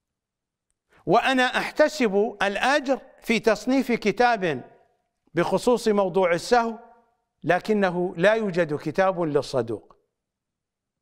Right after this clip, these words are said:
بهذا الخصوص، لا في الكتب التي وصلت إلينا ولا في الكتب التي لم تصل إلينا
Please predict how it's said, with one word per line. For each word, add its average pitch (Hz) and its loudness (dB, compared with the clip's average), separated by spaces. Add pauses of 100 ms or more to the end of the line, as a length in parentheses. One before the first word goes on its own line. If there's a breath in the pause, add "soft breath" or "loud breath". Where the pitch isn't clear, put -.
(160)
بهذا 160 0
الخصوص، 151 -2 (600)
لا 247 2
في - -4
الكتب 208 0
التي 185 0
وصلت 175 0
إلينا 185 -2 (920)
ولا 220 2
في 202 -2
الكتب 185 0
التي 180 0
لم 202 2
تصل 190 -2
إلينا 190 0